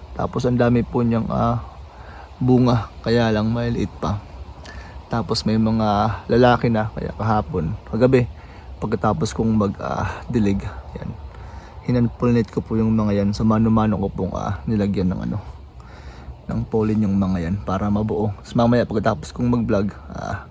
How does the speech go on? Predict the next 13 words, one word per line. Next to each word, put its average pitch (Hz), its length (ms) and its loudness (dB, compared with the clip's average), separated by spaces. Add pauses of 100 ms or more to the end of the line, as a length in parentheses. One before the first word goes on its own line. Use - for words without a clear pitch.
gagawin 107 400 0
ko - 80 -8
po 85 160 -4
ulit. 87 240 -4 (1120)
Tapos, 151 720 2 (320)
yung 110 240 -2
aking 110 240 2
harap 110 320 2
ay, - 240 -4
ah, - 160 -8
cabbage. 104 560 0 (1120)
Repolyo. 117 640 6 (560)
Ayan. - 160 -8